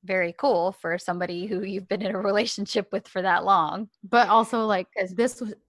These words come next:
Speaker 2: girl, I hope this is when you left. Like, I hope when he said these <laughs> things, but it's not. It, it's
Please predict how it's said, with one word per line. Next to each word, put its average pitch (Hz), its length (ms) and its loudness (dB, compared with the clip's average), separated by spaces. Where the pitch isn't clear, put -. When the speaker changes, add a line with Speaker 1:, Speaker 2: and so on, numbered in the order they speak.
Speaker 2:
girl, 233 220 4
I 220 80 2
hope 254 220 0
this 220 160 0
is 202 100 -6
when 208 140 -2
you 180 100 -6
left. 170 520 -2
Like, 196 320 -2
I 202 40 0
hope 226 380 0
when 208 180 -2
he 214 200 0
said 214 260 -4
these 202 240 -6
<laughs> - 80 -20
things, 254 380 -12
but 247 160 4
it's 226 120 -2
not. 214 320 4
It, - 120 -4
it's 226 200 -4